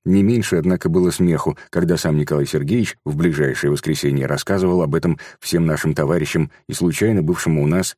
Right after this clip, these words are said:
Петру Ильичу Чайковскому, иллюстрируя наше бегство и его преследование нас в енотовой шубе, бобровой шапке и высоких ботах. Оказалось, что из-за желания скорее прочитать рецензию в газете, проводив Зверева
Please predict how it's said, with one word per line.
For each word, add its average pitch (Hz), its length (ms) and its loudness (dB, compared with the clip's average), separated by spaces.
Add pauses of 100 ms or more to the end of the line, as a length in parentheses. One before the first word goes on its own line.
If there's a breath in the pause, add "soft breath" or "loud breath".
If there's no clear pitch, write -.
Петру 82 280 0
Ильичу 78 300 0
Чайковскому, - 720 -4 (300)
иллюстрируя 82 560 2
наше 73 280 0
бегство 92 520 -2 (200 soft breath)
и 71 100 -2
его 73 200 0
преследование 82 680 2
нас 76 280 0
в 76 40 -2
енотовой 71 480 -2
шубе, 87 520 0 (120)
бобровой 76 520 0
шапке - 420 -4 (280 loud breath)
и 78 60 -2
высоких 73 520 -2
ботах. - 460 -6 (400)
Оказалось, 80 460 0
что - 160 -2
из-за 76 220 0
желания 76 420 0
скорее 69 540 -2
прочитать 71 420 -6
рецензию 71 460 -2
в 67 40 -6
газете, 76 500 -2 (260)
проводив 80 380 0
Зверева 73 480 -2